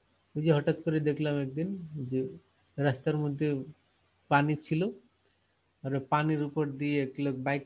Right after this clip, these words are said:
চালিয়ে যাচ্ছে আর বাইকটা স্লিপ করে সে পড়ে গেছে। তো এখন এটা কিন্তু শুকনা রোড হলে এই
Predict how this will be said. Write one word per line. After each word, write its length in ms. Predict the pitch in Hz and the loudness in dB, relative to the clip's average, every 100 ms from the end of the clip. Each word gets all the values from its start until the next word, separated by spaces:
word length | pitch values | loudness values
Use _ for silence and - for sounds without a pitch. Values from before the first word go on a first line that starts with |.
| - | -4
চালিয়ে 260 | 156 156 | 0 0
যাচ্ছে 320 | 151 156 - | 0 -4 -2
আর 100 | 156 147 - _ 151 | -2 -2 -10 _ -2
বাইকটা 380 | 139 143 - | 2 2 0
স্লিপ 340 | 143 - 156 147 - | -4 -2 -4 -4 -6
করে 160 | 139 | -6
সে 140 | 127 127 | -6 -8
পড়ে 180 | 127 113 | -6 -6
গেছে। 280 | 107 104 - - _ _ _ _ _ _ _ _ _ _ _ _ _ _ _ | -8 -14 -18 -20 _ _ _ _ _ _ _ _ _ _ _ _ _ _ _
তো 80 | 214 | -4
এখন 340 | 156 147 180 147 147 - _ _ | -2 0 2 2 -2 -12 _ _
এটা 180 | 156 180 | -2 0
কিন্তু 220 | 180 185 | 2 4
শুকনা 380 | 165 165 160 185 | 4 2 2 4
রোড 220 | 170 160 | 6 6
হলে 200 | 156 156 | 6 8
এই 200 | 156 135 | 8 6